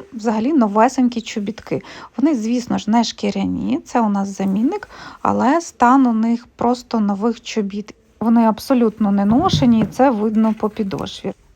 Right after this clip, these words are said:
Дуже цікаві, вони йдуть з такими от дірочками. Колір мені теж сподобався, бежевий, ще й каблук дуже стійкий. Тут у нас ось такі от лофери, золоті лофери.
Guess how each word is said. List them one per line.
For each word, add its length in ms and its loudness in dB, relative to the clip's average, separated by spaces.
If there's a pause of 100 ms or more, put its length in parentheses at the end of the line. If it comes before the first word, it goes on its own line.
(120)
Дуже 300 2
цікаві, 520 2
вони 240 4
йдуть 220 -4
з 20 -20
такими 360 -2
от 100 0
дірочками. 840 0
Колір 380 2
мені 180 0
теж 240 -2
сподобався, 680 -2
бежевий, 540 2
ще 240 -6
й 40 -6
каблук 500 -6
дуже 280 -6
стійкий. 540 -14 (480)
Тут 200 -2
у 40 2
нас 260 2
ось 100 -6
такі 280 -4
от 140 -2
лофери, 580 -2 (140)
золоті 640 -2
лофери. 600 -2